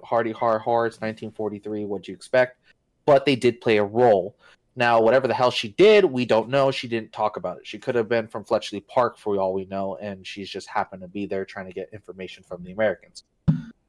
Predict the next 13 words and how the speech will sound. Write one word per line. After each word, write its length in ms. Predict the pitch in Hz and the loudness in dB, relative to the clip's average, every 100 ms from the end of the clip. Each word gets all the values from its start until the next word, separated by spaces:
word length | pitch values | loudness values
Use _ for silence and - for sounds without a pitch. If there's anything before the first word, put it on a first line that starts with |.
| _ _ _ | _ _ _
But 400 | - 214 175 - - | 6 8 8 4 0
what 180 | 131 | -2
we 80 | 135 | -2
do 200 | 131 175 | 0 2
know 200 | 156 135 | 4 4
is 380 | 123 120 113 - - _ _ | 6 6 4 0 -14 _ _
she 340 | - - 127 123 - | -8 -6 -4 -4 2
also 360 | 135 143 - | 4 4 2
was 180 | 127 120 | 0 0
helping 380 | - 120 - 107 | 0 -2 -2 -4
Crosby, 720 | 120 107 101 - 101 98 95 _ _ _ _ _ | 0 2 2 -2 -8 -8 -12 _ _ _ _ _
uh, 400 | 110 104 95 78 - _ _ _ _ _ _ _ _ _ _ _ | -2 -2 -2 -6 -12 _ _ _ _ _ _ _ _ _ _ _
de-, 120 | - | -6